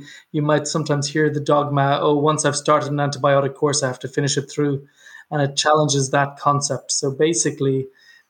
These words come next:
the, it was an inc-, it was an open label trial, obviously, and they identified people who had not been on antibiotics for more than three days, so less than three days.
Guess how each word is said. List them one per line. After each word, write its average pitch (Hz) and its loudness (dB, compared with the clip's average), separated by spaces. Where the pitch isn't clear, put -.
the, 139 2
it - -2
was 147 2
an 151 2
inc-, 147 -2
it 180 4
was 160 2
an - -2
open 190 2
label 147 4
trial, 135 0
obviously, 147 -2
and 139 2
they 143 4
identified 147 2
people 143 0
who 139 -2
had 170 2
not 165 2
been 160 2
on 147 2
antibiotics 143 0
for 147 -2
more 143 2
than 139 -2
three 139 -2
days, 131 -2
so 131 -4
less 156 2
than 151 0
three 143 -4
days. 143 -2